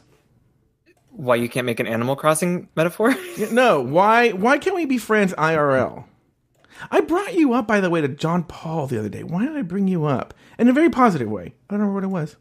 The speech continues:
Speaker 1: Uh-huh. Um, no, I feel like the, the great thing about this is that it's actually realizing that I,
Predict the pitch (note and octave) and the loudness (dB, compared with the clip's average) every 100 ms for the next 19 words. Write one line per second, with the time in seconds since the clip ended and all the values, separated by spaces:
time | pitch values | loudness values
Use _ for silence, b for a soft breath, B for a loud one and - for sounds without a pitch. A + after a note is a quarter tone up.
0 | _ _ C3 B2+ A2+ A2+ B2+ B2+ - _ | _ _ 0 0 0 0 -2 -2 -8 _
1 | - B B - F3 F#3 D4+ B3 A3+ B3 | -20 B B -2 0 2 0 2 0 2
2 | D#4+ E4 D#4+ - E3+ - _ - D3+ - | 0 2 0 0 -2 -2 _ -10 -8 -8
3 | - - F3 - G#3 E3+ C3+ - D3+ D3 | -10 -2 0 0 -2 2 0 2 0 0
4 | C3 B2+ A#2+ C3 - - C#3+ D3 - F3+ | 0 2 2 0 -4 -4 -2 -2 0 0
5 | C#3+ - - B2+ C3+ D3+ C#3+ C3+ C#3 B2 | 0 -6 -10 -2 2 4 2 4 2 2
6 | B2 A#2+ A#2 A2+ A2+ - - - D3+ | 0 0 2 4 2 0 -6 -4 -4